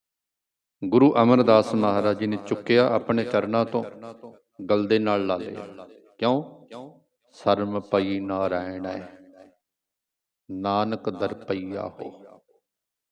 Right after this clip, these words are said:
ਜਦੋਂ ਚਰਨਾਂ ਤੇ ਡਿੱਗ ਪੈਂਦਾ ਨਾ, ਫਿਰ ਭਗਵਾਨ ਵੀ, ਰੱਬ ਵੀ ਬੇਸ਼ਰਮੀ ਮੰਨਦਾ ਵੀ ਹੁਣ ਪੈਰਾਂ ਤੇ ਡਿੱਗੀ ਪਿਆ, ਪੈਰਾਂ 'ਚ ਗਿਰ ਗਿਆ, ਚਰਨਾਂ 'ਚ ਡਿੱਗ ਗਿਆ, ਹੁਣ ਗਲ ਦੇ ਨਾਲ ਲਾਉਣਾ ਪੈਣਾ ਹੈ।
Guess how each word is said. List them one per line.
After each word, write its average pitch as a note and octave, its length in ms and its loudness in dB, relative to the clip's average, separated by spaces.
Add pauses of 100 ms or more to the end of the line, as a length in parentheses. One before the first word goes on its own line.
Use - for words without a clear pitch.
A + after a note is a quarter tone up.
(260)
ਜਦੋਂ G#2 280 0
ਚਰਨਾਂ A2 480 2
ਤੇ A#2 160 0
ਡਿੱਗ G#2 180 -2
ਪੈਂਦਾ G#2 460 -2
ਨਾ, A2 260 -4 (800)
ਫਿਰ G#2 120 -2 (100)
ਭਗਵਾਨ G2+ 560 2
ਵੀ, A2 280 0
ਰੱਬ F#2+ 320 -2
ਵੀ B2 460 0 (640)
ਬੇਸ਼ਰਮੀ G2+ 560 -4
ਮੰਨਦਾ F#2+ 380 -6
ਵੀ A2+ 160 -8
ਹੁਣ G#2+ 360 -12
ਪੈਰਾਂ G#2 360 -2
ਤੇ G2+ 140 -4
ਡਿੱਗੀ G#2 460 0
ਪਿਆ, G2 360 2 (920)
ਪੈਰਾਂ A2 260 2
'ਚ A#2+ 120 -2
ਗਿਰ A#2+ 260 2
ਗਿਆ, B2+ 260 0
ਚਰਨਾਂ B2 400 2
'ਚ A#2+ 80 -2
ਡਿੱਗ A2+ 200 2
ਗਿਆ, B2 280 0
ਹੁਣ A2 180 -4
ਗਲ G2 220 0
ਦੇ G#2 140 -6
ਨਾਲ G2+ 160 -10
ਲਾਉਣਾ G2 320 -8
ਪੈਣਾ - 340 -18
ਹੈ। - 200 -18